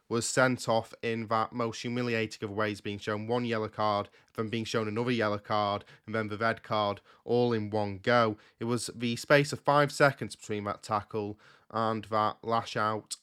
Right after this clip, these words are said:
at Schlager, so he got two yellow cards in the space of five seconds, and it was just utter insanity, right? We'll talk about it again later on because there was a,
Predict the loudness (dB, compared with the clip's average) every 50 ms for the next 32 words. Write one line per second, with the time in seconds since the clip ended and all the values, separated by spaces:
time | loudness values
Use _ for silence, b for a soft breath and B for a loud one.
0 | _ -6 -4 -4 -4 -6 _ -14 -14 -12 -6 0 2 4 6 6 6 6 4 4
1 | 4 2 B B B B B B 0 2 4 4 4 2 0 -4 -2 0 0 0
2 | 0 -2 -8 -8 -4 -2 0 0 2 2 0 0 0 0 2 2 2 0 -2 -4
3 | -8 -10 -10 -10 -6 -4 -2 -2 -2 -4 -8 -4 -2 -2 -2 -2 0 0 0 0
4 | 0 -2 -4 -4 -4 -4 -6 -8 -8 _ -2 0 2 2 2 0 -2 -6 -10 b
5 | b b b b b b b b b b b _ 2 2 4 4 2 0 -2 0
6 | 2 2 2 2 2 -2 -10 -4 0 2 2 2 0 -2 -2 -2 0 0 -2 -4
7 | -4 -2 2 4 6 6 4 2 0 -2 -4 -6 -8 -8 -8 -8 -8 -4 -2 0
8 | 2 2 0 0 0 -2 -2 0 2 2 2 2 4 4 4 4 4 2 0 -6
9 | -2 0 2 2 2 2 0 -2 -2 -2 -2 0 0 0 0 -2 -4 -4 -2 -2
10 | 0 -2 -2 0 0 2 2 2 0